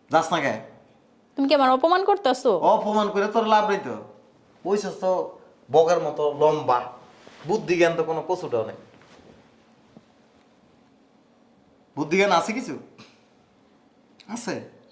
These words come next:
Speaker 2: কে ফোন দিছে, অন্য মাইয়া?
Speaker 1: একটা লগে সম্পর্ক করছি, এটারে বিয়ে করো।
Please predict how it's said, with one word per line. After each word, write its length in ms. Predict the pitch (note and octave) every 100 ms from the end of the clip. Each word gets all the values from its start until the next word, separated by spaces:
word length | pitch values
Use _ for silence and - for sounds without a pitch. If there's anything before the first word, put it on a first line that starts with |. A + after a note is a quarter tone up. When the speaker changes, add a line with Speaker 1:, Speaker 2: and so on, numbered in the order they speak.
| -
Speaker 2:
কে 120 | C#4+
ফোন 180 | C#4+ B3
দিছে, 200 | A3+ A#3
অন্য 160 | A#3
মাইয়া? 340 | C4+ D4 C#4 A3 - _ _ _ _ _ _ _ _ _ _ _ _ _ _ _ _ _ _ _ _ _ _ _ _ _ -
Speaker 1:
একটা 240 | A2 -
লগে 160 | A2 G#2
সম্পর্ক 360 | - F#2+ A2
করছি, 380 | A2+ A2+ - G2+ - _
এটারে 220 | F#2 G2 F#2
বিয়ে 220 | G#2+ G#2+
করো। 180 | -